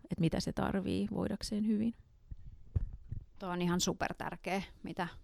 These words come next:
Speaker 2: Katri äsken sanoi, että tavallaan me ollaan niinku siinä tilanteessa, että meidän pitää ihan oikeastikin tarkastella meidän luontosuhdetta, ja me ei voida hallita luontoa, me ei voida kaikkea kesyttää, me ei voida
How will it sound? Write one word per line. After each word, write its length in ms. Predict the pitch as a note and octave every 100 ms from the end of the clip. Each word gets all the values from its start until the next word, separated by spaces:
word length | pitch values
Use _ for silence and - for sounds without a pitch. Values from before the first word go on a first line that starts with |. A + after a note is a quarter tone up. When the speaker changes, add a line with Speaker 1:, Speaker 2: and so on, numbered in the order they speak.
| -
Speaker 2:
Katri 300 | - - -
äsken 340 | E3+ - F3
sanoi, 320 | F#3+ F#3 F3+
että 160 | F3+ G3
tavallaan 400 | F#3 F3+ F3+ F#3
me 180 | F#3+ F3+ -
ollaan 320 | G3 F#3+ F3+
niinku 180 | E3 E3
siinä 260 | - D#3
tilanteessa, 600 | F3 D#3+ D#3+ G3 G3+ -
että 140 | C4 -
meidän 140 | G#3+
pitää 220 | - G#3+
ihan 180 | F#3+ G#3+
oikeastikin 580 | F#3 - G3+ - - G#3+
tarkastella 580 | F3+ D#3+ - E3 F3+ E3+
meidän 200 | F3 E3+
luontosuhdetta, 720 | E3+ F3+ F#3+ F3+ F3+ - E3+ - - -
ja 80 | -
me 100 | F#3
ei 100 | F3+
voida 260 | F#3 G3 D#3
hallita 520 | D#3 D#3+ - E3 -
luontoa, 340 | - D2+ -
me 100 | E3
ei 80 | E3+
voida 240 | F3 D#3+ -
kaikkea 360 | - - - D3
kesyttää, 480 | D3+ D#3+ D#3 - D#3
me 120 | D3+
ei 80 | E3
voida 200 | D#3